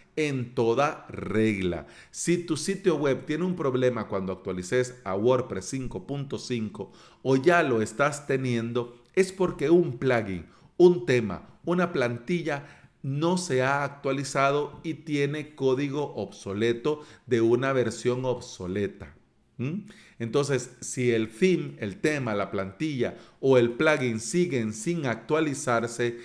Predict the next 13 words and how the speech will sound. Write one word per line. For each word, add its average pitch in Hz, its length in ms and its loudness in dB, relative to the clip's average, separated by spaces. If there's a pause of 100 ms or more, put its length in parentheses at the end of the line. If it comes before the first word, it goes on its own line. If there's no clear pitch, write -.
(220)
y 180 140 6
sin 151 260 -2
corregir 123 580 -2
esto, 131 600 -4 (240)
pues 110 200 -6
entonces 110 600 -4
el 127 140 0
problema 117 520 -2
lo 135 140 0
vas 104 220 -2
a 127 100 -6
tener 120 380 -4 (220)
siempre. 107 800 -4